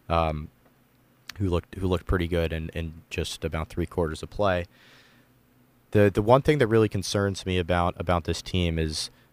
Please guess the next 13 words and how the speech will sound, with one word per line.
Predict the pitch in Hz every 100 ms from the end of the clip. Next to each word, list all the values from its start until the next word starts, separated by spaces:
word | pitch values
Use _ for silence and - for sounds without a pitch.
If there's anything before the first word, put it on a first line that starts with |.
| _
um, | 82 80 80 78 -
how | - - 95 90
they're | 90
going | 85 87 85
to |
get | 82 85 -
productions | 85 85 82 - 80 78 -
from | 90 80 78 -
outside | 85 - 82 80
of |
that | 78 -
big | 85 76
two. | - 85 82